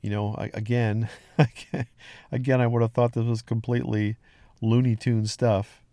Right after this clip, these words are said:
not, not long ago. And, uh, many of my very close loved ones still think it's Looney Tune stuff, but I have come to understand and believe and see and witness and feel the truth of it. And it worked for me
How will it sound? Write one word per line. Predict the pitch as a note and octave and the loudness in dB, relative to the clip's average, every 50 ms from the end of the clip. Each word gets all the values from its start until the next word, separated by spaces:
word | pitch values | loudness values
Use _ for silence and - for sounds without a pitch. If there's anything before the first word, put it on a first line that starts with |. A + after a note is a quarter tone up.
| _ _ | _ _
not, | - G#2 - - G#2+ A2+ | -8 -8 -8 -8 -6 -4
not | A2 A2 - - | -2 -2 -2 -2
long | - G#2+ G#2+ G#2+ G2+ | -2 0 0 0 0
ago. | G2 F#2+ F#2 F#2 F#2 F2 F2 - _ _ _ _ _ _ _ _ _ _ _ - | -2 -4 -4 -6 -6 -6 -8 -12 _ _ _ _ _ _ _ _ _ _ _ -10
And, | G2+ G2 G2 G2 G2 G2 F#2+ F#2+ F#2 - - - - | -6 -6 -4 -4 -4 -4 -6 -8 -10 -12 -16 -12 -10
uh, | - F#2 F#2+ F#2+ F#2+ F#2 | -8 -6 -4 -6 -6 -6
many | F#2+ G2 G2 G2+ G2+ G2+ | -8 -6 -6 -4 -4 -4
of | G2 G2 | -4 -4
my | G2 F#2 F#2+ | -4 -4 -4
very | F#2+ G#2 G2+ F#2+ - | -4 -4 -6 -6 -6
close | - - G#2 G2 F#2+ A2 | -6 -6 -6 -4 -4 -2
loved | G#2+ A#2+ C#3+ C3+ | 0 0 0 0
ones | A#2 A2 G#2+ G#2+ G#2+ G2+ G2 - - - | 0 0 0 0 -2 -4 -6 -10 -14 -18
still | - - - - C3 B2 | -18 -8 -6 -4 -4 -2
think | A#2+ A2 G2+ G#2 | -4 -4 -4 -6
it's | F2 - G#2 | -6 -6 -4
Looney | G2+ G2+ G2+ G2 F#2+ | -4 -2 -2 -4 -6
Tune | F2+ - G2+ G2 F#2 F2 | -6 -6 -6 -6 -6 -8
stuff, | F#2 - G#2 G2+ G2 G2 - _ _ _ _ _ _ _ _ _ _ _ _ _ _ | -8 -6 -4 -4 -4 -6 -8 _ _ _ _ _ _ _ _ _ _ _ _ _ _
but | - G#2 G2 - - | -6 -6 -6 -4 -4
I | - A2 A2+ A#2 | -4 -2 0 0
have | A2+ A2 A2+ G#2+ G#2 G2+ G2 G#2 - _ - - _ | 2 2 0 0 0 -2 -4 -6 -12 _ -20 -20 _
come | - - A#2 A2 A2+ G#2+ G#2 | -8 -4 -2 -2 -2 -4 -6
to | G#2+ G#2+ | -6 -6
understand | G#2 G#2 G#2 G2+ - - - A2+ A2+ A#2 A#2 A2+ | -6 -6 -6 -6 -8 -6 -4 -4 -2 0 0 -2
and | G2+ G2 | -2 -4
believe | G2+ G2+ A2+ C3+ D3+ D3+ C#3 B2+ | -4 -4 -2 0 0 0 0 -2
and | A#2 G#2 F#2+ G2 G2 | -4 -6 -6 -6 -8
see | - - - B2 B2 C3 C#3 - | -8 -6 -4 -4 -4 -4 -4 -6
and | - G2+ G2 G2+ | -6 -6 -4 -4
witness | A2 B2 - - G2+ G2 G#2 - - - - - _ _ _ _ _ _ _ _ _ | -4 -4 -4 -6 -6 -6 -6 -6 -8 -12 -16 -18 _ _ _ _ _ _ _ _ _
and | G#2+ G#2 G2+ - | -8 -8 -8 -8
feel | - - C3 C3 A#2+ G#2+ G#2 G2+ | -6 -2 0 2 2 2 0 -2
the | G2+ G2 | -4 -6
truth | F#2 - - B2+ C3 B2 - | -8 -6 -2 -2 -2 -2 -2
of | G#2 F#2 F2+ | -4 -4 -4
it. | F#2 - - - _ _ _ _ _ _ _ _ _ _ _ _ | -6 -8 -10 -14 _ _ _ _ _ _ _ _ _ _ _ _
And | - G2+ G#2 G2+ G2+ | -8 -6 -4 -4 -6
it | G2+ - - G#2+ G#2+ | -6 -8 -10 -10 -6
worked | G#2+ G#2+ G#2 G2+ - | -6 -6 -6 -6 -8
for | - G#2+ G#2 | -8 -6 -6
me | G2+ G2+ G2 G2 G2 F#2+ | -4 -4 -4 -6 -8 -10